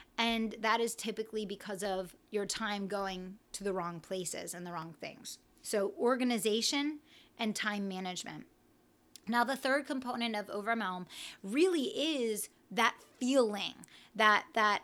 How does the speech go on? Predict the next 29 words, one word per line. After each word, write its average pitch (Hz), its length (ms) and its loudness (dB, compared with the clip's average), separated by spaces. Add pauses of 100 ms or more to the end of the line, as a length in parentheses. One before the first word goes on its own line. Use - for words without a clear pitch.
emotional 220 760 2
thing 220 280 -4
that's 190 220 -6
going 196 320 -2
on 190 160 -2
inside 190 480 0
of 208 140 -6
you 185 180 -2
that's - 260 -8
leading 196 320 -4
to - 120 -14
that. 101 200 -10 (400)
And 254 140 4
a 277 60 2
lot 277 200 4
of 311 60 -4
times 262 340 -2
when 233 120 -4
we 220 100 -4
feel 247 420 -2
overwhelmed, 202 800 -2 (480)
it's, - 220 2 (160)
it's - 200 -2
fear. - 440 -2 (320)
It's 202 180 0
fear 330 340 0
creeping 262 440 -2
in. 190 460 -4 (380)
And 240 460 0